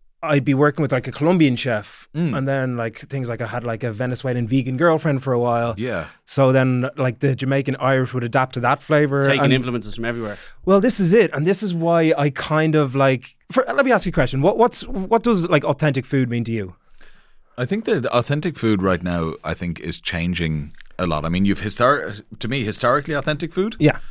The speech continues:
Speaker 2: Which is, you know, the kind of the idea of terroir and the idea of, like, eating what comes from your area and kinda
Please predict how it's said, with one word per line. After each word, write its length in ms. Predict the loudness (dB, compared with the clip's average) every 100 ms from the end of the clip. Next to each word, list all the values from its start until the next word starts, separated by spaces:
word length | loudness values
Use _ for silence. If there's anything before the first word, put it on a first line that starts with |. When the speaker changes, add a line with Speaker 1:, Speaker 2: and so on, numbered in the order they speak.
| -10 -10
Speaker 2:
Which 240 | -2 0 0
is, 140 | -2
you 40 | -2
know, 140 | -2
the 120 | -2
kind 160 | -4 -2
of 80 | -2
the 460 | -2 -2 -2 -4 -4
idea 300 | -4 -2 -2
of 100 | -4
terroir 680 | -2 -2 0 2 0 -2 -6 -6
and 180 | -6 -4
the 100 | -4
idea 260 | -2 -2
of, 100 | -2
like, 240 | -4 -6 -10 -2
eating 420 | 2 2 2 0 -2 -2
what 220 | -2 -2 -10 _ _ -6
comes 340 | -2 -2 -2
from 280 | -2 0 0
your 140 | -2
area 380 | 0 0 -2 -6
and 140 | -10
kinda 340 | -8 -4 -4